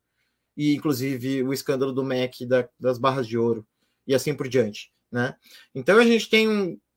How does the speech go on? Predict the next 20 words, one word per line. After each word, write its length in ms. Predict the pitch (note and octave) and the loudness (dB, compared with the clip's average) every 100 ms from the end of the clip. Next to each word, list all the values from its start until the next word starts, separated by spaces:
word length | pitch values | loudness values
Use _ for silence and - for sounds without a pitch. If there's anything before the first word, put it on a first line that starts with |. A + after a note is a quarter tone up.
| _ _ _ - | _ _ _ 0
eh, 540 | D3+ D3 D3 C#3+ C3+ B2 | 4 4 4 4 2 0
um, 360 | C#3+ - E3 | -6 -8 -6
um 60 | E3+ | -6
teste 800 | - - G3+ A3 - - - - _ _ _ _ _ _ _ _ | 0 6 8 6 2 -4 -6 -12 _ _ _ _ _ _ _ _
no 160 | C#3 F3+ | 2 4
elemento 320 | G#3+ E3 E3 | 6 4 4
da 80 | E3 | 2
corrupção, 520 | D#3+ D3+ - G#3 C4 | 0 -4 2 4 4
que 140 | - | 4
é 60 | G#3 | 4
um 100 | G3 | 4
dos 140 | F3 | 0
principais 420 | - E3+ - D#3+ D#3 | -6 -6 -2 0 0
elementos, 640 | D3 C#3+ C#3 - - - _ _ _ - | 0 0 -4 -8 -16 -20 _ _ _ -2
eh, 380 | C3+ C#3 C3 B2+ | 0 2 2 2
pelos 240 | B2+ D3 | 2 0
quais 200 | - D3+ | 0 -2
se 80 | D3 | -2
vocifera 680 | C3+ C#3+ D3+ - C3+ C3 C3+ | -6 -6 -6 -2 0 0 -2
o, 220 | - C3 | -8 -12